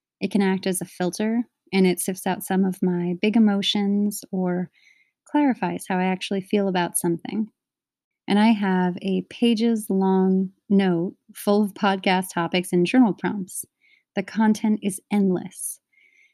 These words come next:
So as long as I have the time to record and edit it, this little show will probably go on forever. But it was kind of strange because this week,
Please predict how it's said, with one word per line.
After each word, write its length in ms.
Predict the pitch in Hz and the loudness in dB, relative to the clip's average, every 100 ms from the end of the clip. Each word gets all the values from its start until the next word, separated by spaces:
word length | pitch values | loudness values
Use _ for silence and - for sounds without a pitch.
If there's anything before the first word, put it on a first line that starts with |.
| _ _ _ _ | _ _ _ _
So 300 | - 196 175 175 | -2 2 2 0
as 120 | 196 | 2
long 240 | 214 226 | 6 6
as 100 | 202 | 6
I 180 | 190 190 | 4 2
have 360 | 180 180 175 170 | 0 -2 -4 -2
the 240 | 180 175 | 0 0
time 460 | - - 185 185 220 | -4 0 4 4 4
to 100 | 196 | 2
record 560 | 175 - 180 175 175 - | -2 0 0 2 0 -2
and 280 | 190 175 - | 0 2 4
edit 240 | 262 220 | 4 4
it, 260 | 175 180 - _ - | 2 0 -2 _ -2
this 260 | 208 208 | 0 2
little 220 | 220 196 190 | 0 0 0
show 300 | - 175 185 | -2 2 2
will 180 | 180 | 2
probably 520 | 180 - 220 220 202 190 | -2 0 2 4 4 2
go 100 | 180 | 4
on 220 | 175 175 | 4 2
forever. 520 | - 170 170 - 190 _ _ _ _ _ _ _ _ _ _ _ _ _ - | -2 -4 -4 -8 -12 _ _ _ _ _ _ _ _ _ _ _ _ _ 0
But 80 | |
it 60 | 196 | 2
was 160 | 196 196 | 2 2
kind 200 | 240 214 | 4 4
of 60 | |
strange 400 | - 214 175 180 | 2 0 0 -2
because 320 | 190 185 185 | -4 -4 -4
this 300 | - 202 - | -4 -6 -4
week, 280 | 233 220 - | -2 -2 -4